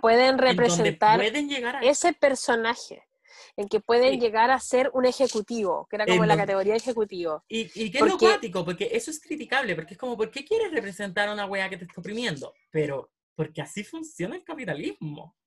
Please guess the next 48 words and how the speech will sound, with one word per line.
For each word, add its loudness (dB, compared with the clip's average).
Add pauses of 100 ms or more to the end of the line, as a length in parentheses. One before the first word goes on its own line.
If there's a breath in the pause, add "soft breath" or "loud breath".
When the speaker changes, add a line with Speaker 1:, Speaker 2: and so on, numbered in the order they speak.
Speaker 2:
Porque -6
es -4
lo -4
que 2
Speaker 1:
Claro. 4
Speaker 2:
la -16
tele 2
te -6
está -2
vendiendo. -8
Porque -6
la -4
tele -6
es -4
lo -4
que -10
te 0
Speaker 1:
Y 6
aparte 4
Speaker 2:
vende 2
Speaker 1:
que 2
Speaker 2:
es 0
Speaker 1:
ellos, -2
Speaker 2:
que 0
tú 0
Speaker 1:
eh, -2
Speaker 2:
para 6
Speaker 1:
eh, 0
Speaker 2:
ser, 2
Speaker 1:
hay 2
una 4
parte 2
Speaker 2:
perdona, -2
Speaker 1:
que -2
dicen -6 (580)
Speaker 2:
tú -6
para 4
ser 0
buena -2
persona -4 (460)
tienes -6
que -10
ser -6
como -6
esto, -8 (340)
tienes -6
que -6
comprar 2